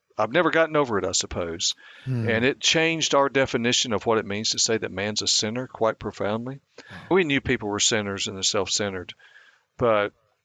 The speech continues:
Speaker 1: working in the E R, I think police officers and firemen and first responders would have the same experience.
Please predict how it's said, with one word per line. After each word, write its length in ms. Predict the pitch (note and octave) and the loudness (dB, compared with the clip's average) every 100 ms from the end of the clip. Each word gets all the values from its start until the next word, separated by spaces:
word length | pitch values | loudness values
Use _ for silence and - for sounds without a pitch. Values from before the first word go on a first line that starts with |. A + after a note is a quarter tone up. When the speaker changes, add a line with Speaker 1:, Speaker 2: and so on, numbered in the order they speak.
| - | -8
Speaker 1:
working 420 | - A#2 D#3+ D3+ | -2 2 2 2
in 120 | C#3 B2+ | 2 0
the 120 | A#2 | 0
E 140 | A#2+ | 2
R, 180 | A#2+ A2+ | 4 4
I 100 | B2+ | 2
think 360 | C3 G3 G3 - | 2 2 0 -2
police 320 | - D#3 D#3+ E3 | 0 2 4 4
officers 420 | D#3 - D#3 C3+ | 2 0 0 -2
and 140 | A#2+ | -2
firemen 480 | - C3 C3+ C3 B2+ | 0 2 2 0 -2
and 160 | B2 A2 | -4 -2
first 220 | C3+ - | 0 0
responders 540 | - - A2+ A2+ A2 A#2+ | -2 0 0 0 -2 -2
would 100 | A2 | 0
have 120 | G#2+ | 0
the 60 | |
same 240 | G#2+ A#2+ G#2+ | 2 0 -2
experience. 600 | - - A2 B2 - | -4 -2 -4 -4 -4